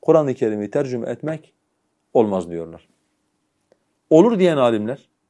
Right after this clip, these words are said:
Kur'an-ı Kerim tercüme edilmelidir, olur, hatta olmalıdır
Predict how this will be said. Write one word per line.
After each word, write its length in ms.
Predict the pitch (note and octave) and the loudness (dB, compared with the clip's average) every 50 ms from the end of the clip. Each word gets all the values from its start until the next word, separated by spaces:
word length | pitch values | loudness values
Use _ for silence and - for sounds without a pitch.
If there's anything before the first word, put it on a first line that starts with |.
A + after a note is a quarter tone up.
| _ _ _ _ _ _ | _ _ _ _ _ _
Kur'an-ı 280 | - B2+ C#3 D3 D3 | 0 0 0 0 -2
Kerim 260 | C#3 - C#3 C#3 C#3+ | 0 0 0 0 2
tercüme 400 | C#3 D3 B2+ B2 A#2+ B2+ B2+ B2+ | 2 0 0 2 0 -2 -2 0
edilmelidir, 600 | B2+ A#2+ A#2+ A#2 A#2 A2+ A2 A#2 A#2 A2 A2 A2+ - - | 0 0 0 0 0 -2 -2 -2 -2 -2 -4 -6 -4 -4
olur, 300 | - G#2+ A2 A#2 A2+ A2 - _ _ _ | -2 0 2 2 0 0 -6 _ _ _
hatta 280 | _ - A#2+ - - G#2+ | _ -8 -6 -2 -2 -2
olmalıdır 680 | G2 A2 G#2 G#2 G2+ G#2 A2+ A#2+ A#2+ A2 G#2 - | 0 -2 -2 -2 -2 0 0 2 2 0 -2 -4